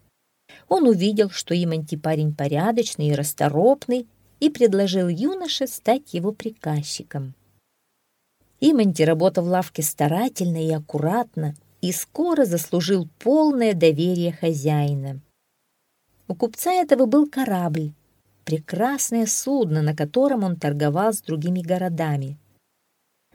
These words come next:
Но хорошего капитана на свой корабль купец ещё не нашёл,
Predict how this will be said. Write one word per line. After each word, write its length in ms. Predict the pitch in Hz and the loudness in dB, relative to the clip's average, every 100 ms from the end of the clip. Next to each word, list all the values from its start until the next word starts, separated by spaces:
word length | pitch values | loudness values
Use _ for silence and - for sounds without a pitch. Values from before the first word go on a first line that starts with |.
| _ - | _ 0
Но 100 | 233 | 2
хорошего 520 | 262 277 294 - 254 | 6 6 6 4 2
капитана 640 | 254 233 208 320 359 339 | 2 0 2 2 4 0
на 100 | 294 | 0
свой 240 | 294 240 262 | 2 2 2
корабль 480 | - 214 220 214 202 | 4 4 4 2 -2
купец 640 | - 156 - 277 294 226 | -6 -8 0 0 0 -2
ещё 260 | 220 - | -2 0
не 140 | 214 202 | 0 2
нашёл, 640 | 208 202 - 170 151 139 | 0 -2 -4 -2 -2 -2